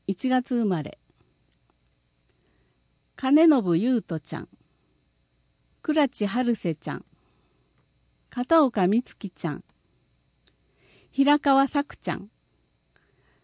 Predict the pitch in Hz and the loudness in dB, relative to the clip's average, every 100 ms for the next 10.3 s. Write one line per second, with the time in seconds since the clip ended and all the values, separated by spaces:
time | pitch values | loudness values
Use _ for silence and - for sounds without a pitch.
0 | _ _ _ - 277 330 285 214 170 - | _ _ _ 0 4 6 6 4 0 2
1 | 220 233 233 214 202 - 196 180 - _ | 2 2 2 2 2 0 -4 -4 -6 _
2 | _ _ _ _ _ _ _ _ _ _ | _ _ _ _ _ _ _ _ _ _
3 | _ - 220 - 285 294 285 277 302 285 | _ -6 -4 0 2 2 2 2 4 4
4 | 196 160 - 147 - _ _ _ _ _ | 4 -2 -6 -12 -12 _ _ _ _ _
5 | _ _ _ _ _ _ _ _ _ _ | _ _ _ _ _ _ _ _ _ _
6 | _ 254 247 311 262 202 175 262 - - | _ -4 -2 0 2 2 2 0 -4 -6
7 | 185 - 143 - _ _ _ _ _ _ | -6 -6 -10 -10 _ _ _ _ _ _
8 | _ _ _ _ _ _ _ _ _ 220 | _ _ _ _ _ _ _ _ _ -2
9 | 247 294 302 - 196 233 277 240 170 - | 2 2 2 -4 -2 -2 -2 -2 -6 -8
10 | - 139 | -10 -10